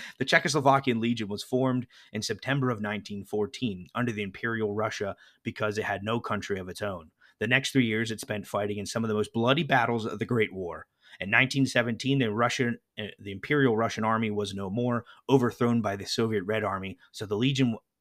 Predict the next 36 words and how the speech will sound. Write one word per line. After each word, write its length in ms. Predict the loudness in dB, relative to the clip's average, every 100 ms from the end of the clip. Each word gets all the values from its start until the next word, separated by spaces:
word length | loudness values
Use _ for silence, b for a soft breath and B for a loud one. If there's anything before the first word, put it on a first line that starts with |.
| -12
uh, 240 | -10 -8 -6
set 360 | 0 0 0
their 180 | -4 -4
sights 360 | -2 -2 -4 -6
on 180 | -8 -8
France 480 | -4 -2 -2 -4 -10 B B
to 100 | -6
link 240 | -2 0
up 160 | 0 0
with, 240 | -4 -4
uh, 220 | -8 -8 -8 -10
with 220 | -12 -4
Masaryk 560 | 2 4 4 -2 -2 -6 B B
and 100 | -10
the 60 | -2
Czechoslovakian 800 | 0 0 0 0 -2 -2 -4 -2
National 440 | -2 -2 -4 -8
Council, 600 | -6 -2 -2 -4 -8 -12 _ b
their 220 | -6 -2 -2
people. 500 | -2 -6 -6 -14 -18 b b b
Literally 360 | 8 8 8 4
caught 320 | 6 6 6
in 80 | 4
the 60 |
middle 460 | 6 8 8 6 0
of 120 | -2 4
Russian 300 | 4 4 2
Civil 320 | 4 4 4
War, 220 | 4 4
the 80 | 2
Legion 400 | 2 2 2 2
seized 380 | 0 -4 -4 -2
control 400 | -2 2 2 2
of 40 |
the 60 | -2
gra-, 300 | -6 -8